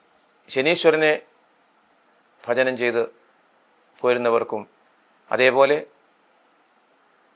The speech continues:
ശനി എന്ന് പറയുന്ന ഗ്രഹം ഇഷ്ടസ്ഥാനങ്ങളിലും അതേപോലെ ഇഷ്ടമുള്ള ഗ്രഹങ്ങളിലും ഒക്കെ നിന്നിട്ടുള്ള ഒരു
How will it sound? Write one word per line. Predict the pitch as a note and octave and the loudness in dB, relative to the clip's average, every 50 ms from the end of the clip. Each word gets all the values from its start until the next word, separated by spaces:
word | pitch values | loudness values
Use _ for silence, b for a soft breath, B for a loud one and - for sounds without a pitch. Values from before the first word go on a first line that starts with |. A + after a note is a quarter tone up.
| _ _ _ _ _ _ _ - | _ _ _ _ _ _ _ -10
ശനി | - - D#3 D#3 D#3+ F3 G3 G#3 - D#3 | 0 4 4 4 6 4 2 2 2 0
എന്ന് | D#3+ D#3 D3 | 0 2 2
പറയുന്ന | D3 C#3 C3+ C#3 C3+ | 2 2 0 0 0
ഗ്രഹം | B2 B2 B2+ B2 B2 - _ _ _ - D3+ | 0 0 0 -2 -4 -8 _ _ _ -8 -8
ഇഷ്ടസ്ഥാനങ്ങളിലും | C3+ - - F#3 F3 - - C#3 B2+ B2+ C3 C3+ C3 B2+ B2+ B2 A2 - _ _ _ _ _ _ _ _ _ _ _ _ _ _ _ _ _ _ _ _ _ _ _ _ _ _ _ _ _ _ _ _ _ _ _ _ _ _ _ _ _ _ _ - | -8 0 2 2 2 4 4 2 4 4 2 0 -2 -4 -4 -6 -8 -10 _ _ _ _ _ _ _ _ _ _ _ _ _ _ _ _ _ _ _ _ _ _ _ _ _ _ _ _ _ _ _ _ _ _ _ _ _ _ _ _ _ _ _ -4
അതേപോലെ | A#2 A2+ B2+ C3 C3 B2 C3+ C3+ C3+ C#3 C3+ - - _ _ _ _ _ _ _ _ _ _ _ - - - - - | -2 2 2 2 2 2 2 2 2 0 -2 -4 -8 _ _ _ _ _ _ _ _ _ _ _ -16 -14 -12 -12 -14
ഇഷ്ടമുള്ള | - - - - G3+ F3 D#3 D3 C3 | -10 -2 2 4 4 4 4 4 2
ഗ്രഹങ്ങളിലും | C3 B2 C3 C3 C3+ C3+ C3+ C3 B2+ A#2+ G#2+ - _ _ _ _ _ _ _ - | 2 2 0 0 0 0 -2 -2 -4 -6 -8 -10 _ _ _ _ _ _ _ -14
ഒക്കെ | - - C#3+ C3 | -8 -6 -6 -4
നിന്നിട്ടുള്ള | B2 B2 B2 A#2+ - B2 A#2+ A#2+ A#2 - - _ _ _ _ _ _ _ _ _ _ _ _ _ _ _ _ _ _ _ _ _ _ _ | -4 -6 -8 -8 -8 -4 -2 0 0 -2 -4 _ _ _ _ _ _ _ _ _ _ _ _ _ _ _ _ _ _ _ _ _ _ _
ഒരു | C#3+ C#3 | -4 -2